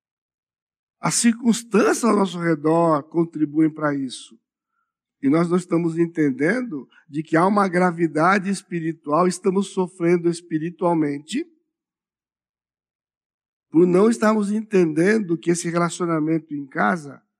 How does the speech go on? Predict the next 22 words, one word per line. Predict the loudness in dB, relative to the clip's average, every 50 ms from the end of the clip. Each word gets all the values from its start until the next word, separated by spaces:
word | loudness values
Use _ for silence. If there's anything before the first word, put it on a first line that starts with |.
| _ _ _ _ _ _ -20 -16 -6 -2
ele | 0 0 0
não | 2 0 2 2 2 2
é | 2 2 0 0 -2 -6 _ _ _ _ -6
um | -6 -2
relacionamento | 0 0 -2 -2 -4 -8 -8 -8 -8 -10 -12 -14
isolado. | -14 -14 -12 -12 -12 -14 -16 -18 -20 -20 _ _ _ _ _ _ _ _ _ -2
E | -2
o | 0
texto | 0 2 2 2 2 2 -2 -2
é | 0
natural, | 0 0 -2 -2 -4 0 2 2 2 0 -2 -6 -10 _ _ _ _ _
com | _ -6 -4 -4 -2
dois | -2 -2 -4 -4
pontos, | -6 -6 -4 -4 -4 -4 -6 -12 -20 -16
né? | -14 -14 -14 -14 _ _ _ _ _ _ _ _ _ -16
O | -10
primeiro | -4 0 0 2 2 0
ponto | -2 -2 -2 0 0 -2 -4 -8 -16 -18 _ _ _ _ _ _ _ _ _ _ _ _ _ _ _ _ -16
é | -14
sobre | -12 -10 -6 -6 -6
a | -6
submissão. | -8 -10 -10 -8 -8 -8 -10 -12 -12 -14 -16 -18